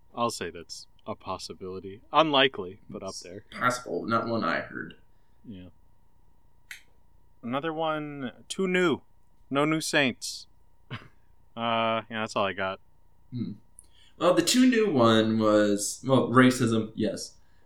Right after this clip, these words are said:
Speaker 2: The
Speaker 1: <laughs>
Speaker 2: too new, uh, there was, like, the whole, the only way you can reach sainthood is if you've performed some kind of miracle that can be
Speaker 1: Right.
Speaker 2: proven.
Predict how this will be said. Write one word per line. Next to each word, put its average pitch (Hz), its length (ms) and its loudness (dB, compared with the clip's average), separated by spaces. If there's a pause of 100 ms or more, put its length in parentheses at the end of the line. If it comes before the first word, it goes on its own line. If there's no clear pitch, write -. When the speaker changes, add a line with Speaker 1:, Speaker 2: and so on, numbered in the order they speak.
Speaker 2:
The 123 380 6
Speaker 1:
<laughs> - 40 0
Speaker 2:
too 165 320 4
new, 117 640 6 (1080)
uh, 131 720 10
there 147 240 10
was, 139 380 10
like, 143 200 6
the 143 160 8
whole, 156 640 8
the 127 120 4
only 160 180 6
way 135 200 10
you 123 180 4
can 113 300 0
reach 120 880 -2
sainthood 107 840 2
is 104 200 2
if 107 140 0
you've 113 220 -4
performed 117 800 -2
some 113 360 0
kind 107 360 -2
of 101 140 0
miracle 104 920 -2
that - 160 -12
can 65 200 -12
be 80 200 -6
Speaker 1:
Right. 98 400 -2
Speaker 2:
proven. 90 640 -8